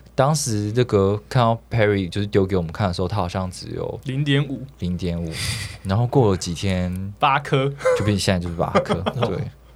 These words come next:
Speaker 1: 也算是这个币市沙漠中的一个微奇迹这样子。
Speaker 2: 就是大家像，我觉得这像是一个大家的浮木吧，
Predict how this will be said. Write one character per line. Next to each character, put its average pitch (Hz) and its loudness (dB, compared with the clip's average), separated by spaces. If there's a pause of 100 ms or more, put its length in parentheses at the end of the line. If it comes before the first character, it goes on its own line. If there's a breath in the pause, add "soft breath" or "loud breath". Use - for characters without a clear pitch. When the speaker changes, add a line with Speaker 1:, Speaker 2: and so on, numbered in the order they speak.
(560 loud breath)
Speaker 1:
也 113 0
算 160 6
是 151 4
这 151 4
个 120 6
币 120 4
市 113 2
沙 101 4
漠 101 2
中 90 0
的 87 2
一 85 2
个 82 0
微 82 2
奇 82 -2
迹 82 -6
这 80 -4
样 - -2
子。 135 0
Speaker 2:
就 135 0
是 139 -6
大 160 2
家 160 4
像， 180 -2
我 147 -4
觉 147 -2
得 180 -4
这 196 -2
像 180 0
是 165 -2
一 - -4
个 120 -2
大 123 0
家 113 -4
的 117 -6
浮 110 -12
木 123 -8
吧， 139 -14